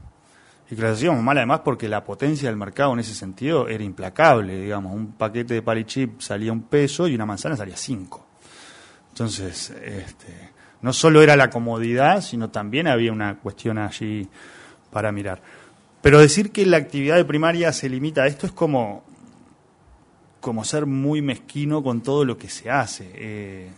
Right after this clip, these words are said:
el tema alimentación saludable es parte de, de la currícula, es parte de lo que se trabaja cotidianamente en los centros, pero además es parte del trabajo que hacemos con otros.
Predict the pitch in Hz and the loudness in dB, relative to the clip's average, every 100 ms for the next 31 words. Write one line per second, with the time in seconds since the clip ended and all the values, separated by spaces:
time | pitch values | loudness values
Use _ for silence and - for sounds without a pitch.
0 | _ 110 104 107 151 160 131 110 104 95 | _ -14 -10 -6 -2 0 -2 -2 -8 -6
1 | 131 123 120 107 113 139 151 147 117 - | -4 -2 -2 0 2 4 2 -2 -4 -6
2 | 123 131 131 143 139 131 - - - - | 0 0 0 0 0 -2 -8 -20 -20 -20
3 | _ _ 104 110 107 - 107 101 101 107 | _ _ -8 -6 -8 -10 -8 -6 -6 -8
4 | 110 139 139 143 143 143 143 - - 135 | -6 -6 -4 0 0 0 -4 -12 -2 0
5 | 131 131 123 104 101 - 92 107 113 120 | 0 -2 -4 -4 -10 -14 -10 -4 -4 -4
6 | 127 107 98 98 110 117 107 120 117 113 | -6 -8 -14 -10 -8 -6 -6 -6 -6 -8
7 | 101 95 - 127 131 135 143 147 - - | -10 -12 -12 -8 -6 -4 -6 -6 -10 -20
8 | - - _ _ _ _ 107 117 156 160 | -20 -20 _ _ _ _ -2 0 0 0
9 | - 151 156 180 175 - - _ - _ | 0 2 2 2 0 -2 -14 _ -20 _
10 | _ _ _ _ - - _ _ _ - | _ _ _ _ -20 -20 _ _ _ -16
11 | 113 107 117 117 117 120 156 165 131 - | -12 -4 -4 -2 2 4 2 -2 -4 -2
12 | 147 - 117 151 147 - - - | -4 -4 -2 -2 -2 -6 -18 -20